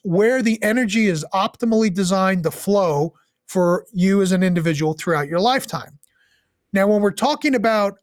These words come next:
forecasting, what we then do is we look at that natal chart or birth chart, and we see then over time how the planets in the sky are currently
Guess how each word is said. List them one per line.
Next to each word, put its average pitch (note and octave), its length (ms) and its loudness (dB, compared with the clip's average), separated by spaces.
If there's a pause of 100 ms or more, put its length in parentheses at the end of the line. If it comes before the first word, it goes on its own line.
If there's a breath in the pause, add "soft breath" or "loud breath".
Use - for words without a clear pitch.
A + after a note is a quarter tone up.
forecasting, E3+ 1000 -2 (280 soft breath)
what G#3 180 0
we G#3+ 120 2
then B3+ 240 0
do E3 180 0
is D#3+ 100 -2
we F#3 140 0
look A3+ 300 0
at A3 180 -2
that F3+ 300 0
natal F3 420 0
chart D#3+ 400 -2
or F3 100 -2
birth D#3 340 -2
chart, C#3 320 -6 (1500 loud breath)
and A3+ 180 2
we G#3+ 440 2
see D#4+ 360 0
then G#3+ 400 0 (300 soft breath)
over B3+ 320 2
time F3 640 -2 (260 soft breath)
how B3 280 0
the C4+ 120 -2
planets A#3+ 540 -2
in G#3 240 -2
the F3+ 100 -2
sky F3 800 0
are F3+ 180 0
currently A#3+ 840 0